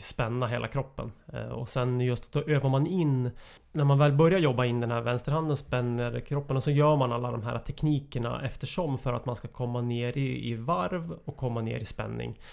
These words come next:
Till slut så kommer ju det att betyda att till slut så kan man använda sig av bara, så att säga, att spänna vänsterhanden, och ta ett djupt andetag och andas ut, så kommer kroppen att känna igen liksom strukturen i det här och göra liksom förloppet själv.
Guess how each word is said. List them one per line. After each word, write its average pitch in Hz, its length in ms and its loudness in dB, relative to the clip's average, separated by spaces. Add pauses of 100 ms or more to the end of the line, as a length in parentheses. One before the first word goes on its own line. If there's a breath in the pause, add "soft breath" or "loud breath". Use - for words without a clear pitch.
Till 135 120 -2
slut 156 160 2
så 143 80 0
kommer 120 320 0
ju 117 100 0
det 120 80 -2
att 117 100 -4
betyda 117 380 -2
att - 240 -6 (200 soft breath)
till 135 80 -2
slut 151 160 2
så 151 60 0
kan 139 120 2
man 117 100 0
använda 113 380 -2
sig 113 160 -6
av 110 220 -6
bara, 139 540 0 (560 soft breath)
så 143 120 -6
att - 60 0
säga, 117 120 -2
att 110 60 -4
spänna 117 300 0
vänsterhanden, 113 720 -2 (600 soft breath)
och 151 100 -2
ta 123 100 0
ett 113 100 -4
djupt 120 200 -4
andetag 120 680 -4
och 123 200 -4
andas 113 280 -4
ut, 117 160 -6
så - 140 -6
kommer 123 440 -2
kroppen 127 400 -4
att 117 60 -4
känna 131 280 2
igen 117 400 2
liksom 113 220 -6
strukturen 131 640 0
i 120 80 -4
det 110 60 -4
här 117 260 -4
och 123 180 -4
göra 120 340 0
liksom 107 220 -6
förloppet - 380 -8
själv. 113 380 -4